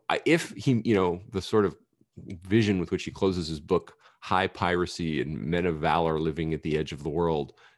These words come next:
is that's really what he thinks we ought to be striving for, or is that just a rhetorical device to get the youth stirred up or something? If it's for real,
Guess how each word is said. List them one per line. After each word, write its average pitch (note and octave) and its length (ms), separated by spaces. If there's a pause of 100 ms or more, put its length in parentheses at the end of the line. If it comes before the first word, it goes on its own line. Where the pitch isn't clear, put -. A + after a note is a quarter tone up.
is F#2 200
that's G#2+ 280
really A2+ 360
what F2+ 180
he D#2 60
thinks - 500 (380)
we F#2+ 100
ought F#2 100
to F#2 60
be E2 100
striving E2+ 360
for, F2 240
or G#2+ 240
is F#2+ 80
that E2+ 160
just - 240 (760)
a F#2+ 60
rhetorical G#2 440
device D#2+ 460
to - 100
get E2+ 200
the E2 80
youth F2+ 180
stirred E2 300
up D2 160
or - 40
something? E2 380 (500)
If C3 140
it's A#2+ 80
for A#2+ 140
real, C#3 520